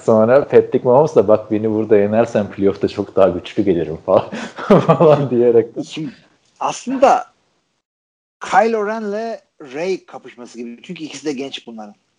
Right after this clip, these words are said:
Speaker 1: Ya geç abi şimdi. O, o Star Wars'u sevmiyoruz biz. Lütfen. Kylo Ren'le
Speaker 2: <laughs>
Speaker 1: Rey'in. Sonra öpüşüp barışıp şey mi yapacaklar abi? Birbirlerine ruhları mı geçecek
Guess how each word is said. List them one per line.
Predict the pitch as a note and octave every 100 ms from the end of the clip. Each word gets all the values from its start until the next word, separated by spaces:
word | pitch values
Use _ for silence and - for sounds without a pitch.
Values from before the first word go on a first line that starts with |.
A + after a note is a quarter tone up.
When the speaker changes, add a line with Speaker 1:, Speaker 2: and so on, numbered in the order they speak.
| _
Speaker 1:
Ya | - G2 - - -
geç | F2+ -
abi | C#2 -
şimdi. | - D#2+ D2+ D#2 D#2
O, | D#2+ - F2+
o |
Star | - - F2+
Wars'u | E2 E2 - E2+ - _ _ _ _ _ _ _ _ _ _ -
sevmiyoruz | - A2 G2+ F2 D#2 D2+ -
biz. | - - _
Lütfen. | F#2+ - D#2 - _ _ _ _ - -
Kylo | - - F#2 F2 F2
Ren'le | F2+ F2 F2 F2
Speaker 2:
<laughs> | -
Speaker 1:
Rey'in. | G2 F#2+ F#2 _ _ _
Sonra | - C3 B2 C3
öpüşüp | C3 - - -
barışıp | C3+ C3+ -
şey | - D3+
mi | D#3+
yapacaklar | C3 - A2 - G#2+
abi? | G#2+ G#2
Birbirlerine | G#2+ A2+ A2 A#2 A2+
ruhları | A2+ B2+ B2+
mı | C#3
geçecek | A2+ F#2 F#2